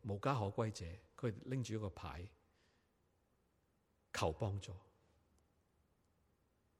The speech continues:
有陣時，我哋可能好忙啊，好趕時間啊，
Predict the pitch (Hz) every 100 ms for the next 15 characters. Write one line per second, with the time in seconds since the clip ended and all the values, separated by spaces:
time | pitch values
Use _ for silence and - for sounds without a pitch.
0 | _ _ _ _ _ _ _ _ _ _
1 | _ _ _ 135 175 156 - 110 107 101
2 | - - - - 107 127 127 104 107 104
3 | - - - - - - - - 147 139
4 | 98 95 - - - - - 151 143 80
5 | 92 - 165 127 147 - 95 90